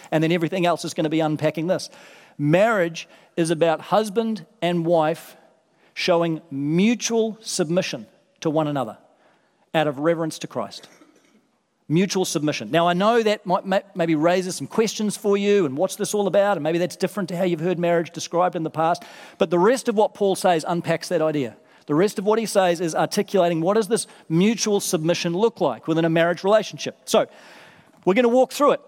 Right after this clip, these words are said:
And he addresses first wives and then husbands. So I'm gonna do the same. First wives and then husbands. Okay, so you can all just listen in as these, as, as wives and husbands are being, uh, talked to, and apply it to your own situation.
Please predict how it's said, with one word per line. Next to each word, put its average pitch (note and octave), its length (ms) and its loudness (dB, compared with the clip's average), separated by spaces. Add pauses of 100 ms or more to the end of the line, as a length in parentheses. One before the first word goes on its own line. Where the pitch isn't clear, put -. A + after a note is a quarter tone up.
And G3+ 160 2
he A3 320 2
addresses G3 500 0
first A3 460 2
wives F3 720 2 (240)
and F3 280 0
then G#3 400 0
husbands. G3+ 500 0
So D3+ 200 0
I'm D#3+ 140 0
gonna G3+ 160 0
do A3 80 2
the A3+ 80 0
same. D#3+ 480 0
First F#3+ 360 -2
wives A#3 560 2 (100)
and E3+ 200 0
then G3 280 0 (180)
husbands. D#3+ 480 -2
Okay, F#3+ 240 2
so F#3 140 -4
you F3+ 100 0
can F3+ 120 0
all G#3+ 100 2
just G3 160 -2
listen G3+ 420 2
in F#3+ 300 2
as E3+ 260 -2
these, E3+ 300 0
as, E3 260 -2
as D3 220 -4
wives F3+ 300 0
and E3+ 100 -6
husbands E3 340 0
are D#3 60 -4
being, D#3+ 260 0 (360)
uh, D3 180 0
talked - 460 0
to, G3+ 320 2
and E3+ 120 0
apply F#3 460 2
it - 120 -6
to F3 120 -4
your D#3 180 2
own G3 300 0 (220)
situation. F#3+ 720 0